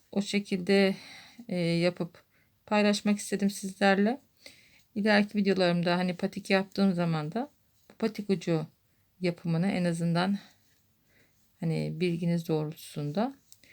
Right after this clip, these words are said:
link olarak paylaşırım. Daha sonra üzerlerine istediğimiz modeli uygulayabiliriz. Şimdi bakın, arttırma yerine geldim.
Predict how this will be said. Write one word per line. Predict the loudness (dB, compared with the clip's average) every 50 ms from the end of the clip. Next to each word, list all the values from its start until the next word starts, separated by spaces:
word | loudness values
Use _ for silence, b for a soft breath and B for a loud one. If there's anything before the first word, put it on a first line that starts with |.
| B B B B _ 0
link | 2 2 2 2
olarak | 0 0 0 0 -2 -4 -6 -8 _
paylaşırım. | -6 -4 -2 -2 -2 -2 -2 -4 -4 -2 -2 -2 -4 -6 _ -20 _ _ _ _ b b b b b b b b b _ _ _ _ _ _ -2
Daha | 2 4 4 2
sonra | 2 0 0 0 0
üzerlerine | -2 0 2 2 0 2 0 -4 -2 -4 -4
istediğimiz | -4 -4 -4 -4 -6 -4 -4 -4 -6 -4 -4
modeli | -4 -4 -4 -4 -4 -2
uygulayabiliriz. | -4 -4 -4 -4 -6 -4 -4 -4 -2 -2 0 0 0 0 -2 -8 -16 -16 -20 _ _ _ B B B B B B B B B B B
Şimdi | -8 -4 -4 0 0
bakın, | -2 -2 -2 -2
arttırma | 0 0 -2 -2 -2 -2 0 2 2
yerine | 4 4 4 2 2 0
geldim. | 0 2 2 2 2 2 2 0 0 -2